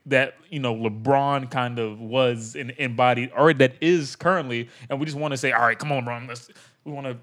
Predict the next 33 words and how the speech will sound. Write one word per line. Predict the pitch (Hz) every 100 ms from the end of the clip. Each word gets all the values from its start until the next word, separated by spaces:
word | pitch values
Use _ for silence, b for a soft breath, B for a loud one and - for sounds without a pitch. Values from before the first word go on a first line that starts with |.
| 147
get | 143 170
to | 160 151 135
the, | 131
the | 143 131 123 123
two | 165
thousand | 156 156 151 143
and | 139 123
twenty-two | 175 160 - 185 147
edition, | 135 123 117 110 120
uh, | 135
card | - 151 117 110
type | 127 120
joint. | 113 110 113 B B
So | - 139
I |
think | 143 147
from | 135
a | 120
money | 160 175
standpoint, | 185 170 165 185 170 143
I | 135
think | 143 147
from | 147 135
a, | 117 120
from | 131 113
a, | 107 113 b b b 123
a |
ooh | 123 160 185 170 151 143
and | 113
ah | 143 165
standpoint, | 151 135 120 117 120 113 - B B B -
I |
think | 113 147 135 -